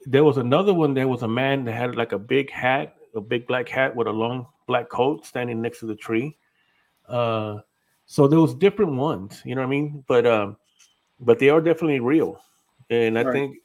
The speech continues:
Speaker 1: but also too, the apparition that we saw was a white mist. You could see it walking,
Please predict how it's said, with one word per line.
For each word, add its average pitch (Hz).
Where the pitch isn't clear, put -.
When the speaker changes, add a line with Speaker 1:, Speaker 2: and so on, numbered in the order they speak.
Speaker 1:
but 160
also 143
too, 151
the 143
apparition 131
that 113
we 104
saw 196
was 117
a 113
white 110
mist. 110
You 127
could 120
see 127
it 113
walking, 110